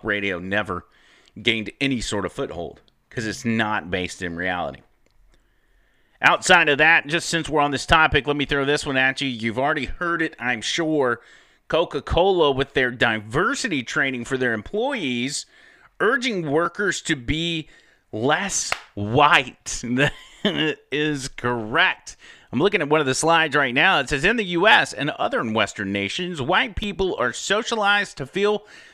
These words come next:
that they are inherently superior because they are white. Research shows that by age three to four,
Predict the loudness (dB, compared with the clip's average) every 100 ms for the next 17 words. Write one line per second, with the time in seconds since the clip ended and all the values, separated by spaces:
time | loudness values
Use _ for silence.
0 | -4 -2 0 2 2 2 2 2 2 0
1 | -4 -4 -2 0 0 -2 -4 -4 -4 -6
2 | -8 -8 -10 -4 -2 0 0 -2 -4 _
3 | _ _ _ -6 -6 -2 2 2 2 -4
4 | -12 _ -4 0 0 0 0 0 0 -4
5 | -18 -20 _ _ -20 _ _ -4 -4 -2
6 | -2 0 -2 -2 2 4 4 0 -6 2
7 | 4 4 2 2 4 2 -2 -2 -2 -6
8 | -4 -2 0 -2 -2 0 2 0